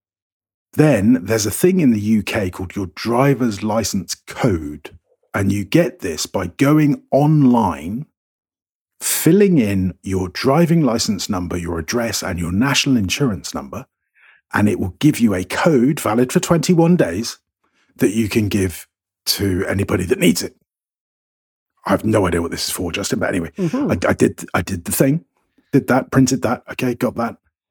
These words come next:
Speaker 1: And then they say, "Oh, and, uh, we need a paper proof of address."
Speaker 2: My good God.
Speaker 1: I'm, I'm hiring a car. I'm not buying the car.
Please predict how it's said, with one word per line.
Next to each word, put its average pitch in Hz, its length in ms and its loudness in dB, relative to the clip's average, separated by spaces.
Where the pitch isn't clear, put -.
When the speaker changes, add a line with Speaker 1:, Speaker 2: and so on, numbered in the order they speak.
Speaker 1:
And 151 160 0
then 202 240 6
they 151 80 4
say, - 240 0
"Oh, 139 240 4
and, 127 280 2
uh, 123 180 2
we 117 80 0
need 127 260 4
a 120 140 2
paper 185 880 2
proof - 540 0
of 127 100 0
address." - 480 -2
Speaker 2:
My 73 260 -14
good 98 260 -14
God. 73 320 -14
Speaker 1:
I'm, - 260 2
I'm 143 200 6
hiring 190 600 4
a 170 60 2
car. - 240 0
I'm 107 80 4
not 180 280 2
buying 147 500 2
the 85 100 -4
car. 80 380 -6